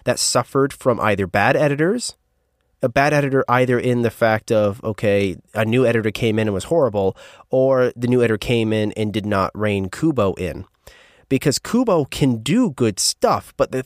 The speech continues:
the question is, look at Zombie Powder, which you can herald as kind of being one of his better works, you know, and we all like the first ha-,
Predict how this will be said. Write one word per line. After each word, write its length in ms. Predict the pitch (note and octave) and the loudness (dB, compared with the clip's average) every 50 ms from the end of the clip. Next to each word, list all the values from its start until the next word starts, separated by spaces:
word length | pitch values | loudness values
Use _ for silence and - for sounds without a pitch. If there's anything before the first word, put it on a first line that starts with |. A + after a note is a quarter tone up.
| - - | -6 -8
the 100 | D3+ C#3 | -8 -4
question 340 | - - D#3 C#3+ - D3+ | -2 -2 -2 -2 -2 -2
is, 120 | C#3 B2 - | -2 0 0
look 140 | E3 E3 - | 0 -2 -2
at 80 | D#3+ | -4
Zombie 320 | - - E3+ E3+ D#3 D3 C3 | -2 0 0 2 0 0 -2
Powder, 420 | - - G#2+ G2 F#2 E2+ F2 G#2 - - - - _ _ | -2 -2 -2 -2 0 -2 -6 -10 -12 -20 -20 -20 _ _
which 300 | A#2+ A2+ - - - - | -8 -6 -4 -6 -8 -6
you 160 | - C#3 C3+ B2+ | -2 -2 -2 0
can 180 | - C3+ A#2 | 0 -2 -2
herald 400 | G2+ A#2 C3+ C#3 C3+ B2+ B2 A#2 | -2 0 0 2 2 2 2 2
as 140 | A#2+ G#2+ - | 0 -2 -2
kind 200 | - - B2 A#2+ | -4 -4 -2 -2
of 80 | A2 G#2+ | -2 -2
being 240 | A#2+ A#2 A2 A2 | -2 -2 0 0
one 140 | A2 A2+ A2+ | 0 0 0
of 80 | G#2+ G2+ | 0 -2
his 140 | A2+ F#2+ G2 | -4 -6 -6
better 420 | G#2+ A#2 - C#3+ F3 F#3 C3+ A2+ | -6 -2 -2 0 0 2 0 0
works, 380 | G2+ G2 G2 G2+ - - - - | 0 0 -2 -2 -2 -4 -6 -6
you 140 | A#2 A2 | -4 -4
know, 180 | G#2 F#2+ F2+ F#2 | -2 -2 -2 -2
and 220 | F2+ A2+ A2+ A2 | -2 -2 -2 0
we 120 | A#2 C3 D3 | 0 0 2
all 200 | D#3 E3+ F3 C#3+ | 2 2 0 0
like 320 | B2 C3 - - - - | 0 0 -2 -2 -6 -10
the 80 | - A#2+ | -10 -10
first 320 | - - C3+ B2 - - | -4 -2 -2 -2 -2 -4
ha-, 100 | - B2+ | -6 -6